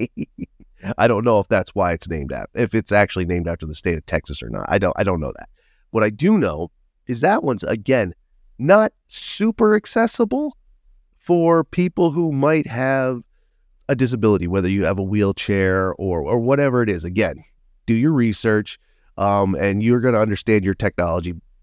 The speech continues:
that you have available better than I am, 'cause I, I just don't know. But you could,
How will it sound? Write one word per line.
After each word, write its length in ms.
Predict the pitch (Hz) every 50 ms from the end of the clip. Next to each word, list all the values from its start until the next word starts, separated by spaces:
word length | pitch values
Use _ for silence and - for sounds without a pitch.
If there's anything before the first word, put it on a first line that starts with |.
| _ -
that 160 | 101 95 90
you 140 | 110 113 107
have 240 | 104 98 95 87
available 460 | 92 87 104 110 107 92 85 87 90 90
better 240 | 87 87 82 80
than 140 | 80 87 85
I 220 | 87 101 120 113 80 71
am, 220 | 60 53 52 - - _
'cause 200 | - 101 90 80
I, 180 | 87 90 95 87 82
I 100 | 78 98
just 220 | 92 - 85 - -
don't 220 | - 71 65 65
know. 360 | 78 104 117 95 76 67 - _ _ _ _ _ _ _ _ _ _ _ _ _ _ _ _ _ - _ _ _
But 260 | 165 175 190 180 - - _ _ _ _ _ _ _ _ _ _ _
you 160 | - 151 196 -
could, 420 | - - 220 - 247 240 208 208